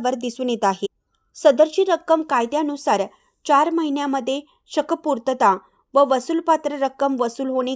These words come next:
गरजेचे असताना कोणतीही कार्यवाही पूर्ण केली नाही. त्यामुळे संबंधित अधिकारी, लोकप्रतिनिधी यांची जबाबदारी निश्चित करून सदरची रक्कम वसूल करण्यात यावी.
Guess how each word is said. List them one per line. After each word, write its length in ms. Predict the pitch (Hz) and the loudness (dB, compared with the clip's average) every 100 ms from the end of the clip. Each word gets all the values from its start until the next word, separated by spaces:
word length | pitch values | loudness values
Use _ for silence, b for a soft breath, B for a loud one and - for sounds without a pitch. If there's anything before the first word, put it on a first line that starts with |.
| 247 | -2
गरजेचे 420 | 220 240 269 311 | -2 -4 -4 -2
असताना 460 | 240 220 240 240 247 _ b b b b - | -2 -2 -4 -4 -4 _ b b b b 0
कोणतीही 400 | 294 285 359 381 | 0 2 2 2
कार्यवाही 640 | 302 247 269 294 294 302 | 2 2 0 0 0 0
पूर्ण 340 | 311 277 277 | -2 -2 -2
केली 260 | 320 320 302 | -2 -2 -2
नाही. 380 | 277 226 214 208 - _ _ _ | -2 -2 -6 -10 -12 _ _ _
त्यामुळे 220 | 285 311 | 2 2
संबंधित 520 | 339 294 269 320 302 302 | 2 0 0 -2 -2 -2
अधिकारी, 480 | 240 254 262 262 262 | -2 -4 -6 -4 -2
लोकप्रतिनिधी 720 | 262 262 269 240 247 240 214 | -2 -2 -6 -6 -8 -6 -6
यांची 280 | 220 226 247 | -4 -6 -8
जबाबदारी 520 | 233 233 247 254 269 | -8 -6 -4 -4 -6
निश्चित 460 | 277 254 - 254 247 | -4 -6 -6 -10 -4
करून 280 | 262 226 196 202 b b _ | -2 0 -2 -4 b b _
सदरची 460 | - 269 302 302 349 | -4 -2 -2 -2 -4
रक्कम 360 | 262 - 269 240 | -4 -4 -4 -4
वसूल 260 | 233 277 | -6 -8
करण्यात 380 | 277 285 285 254 | -4 -4 -4 -2
यावी. 340 | 233 202 185 | 0 0 -2